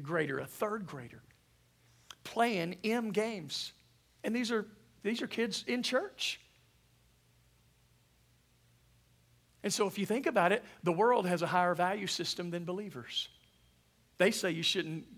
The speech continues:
have this unless you're eighteen. That's their recommendation. Talk to me, somebody.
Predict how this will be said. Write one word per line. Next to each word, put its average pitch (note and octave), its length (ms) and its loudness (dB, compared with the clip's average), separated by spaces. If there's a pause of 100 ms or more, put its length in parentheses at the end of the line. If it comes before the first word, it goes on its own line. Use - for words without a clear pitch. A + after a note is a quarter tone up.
have D3+ 260 -2
this F3+ 260 -2
unless D#3 260 -4
you're E3+ 120 -6
eighteen. E3 440 -4
That's D3 220 -4
their F3 140 -2
recommendation. C3+ 800 -6 (800)
Talk E3 200 -8
to A3+ 80 -6
me, F#3 80 -6
somebody. C#3 460 -6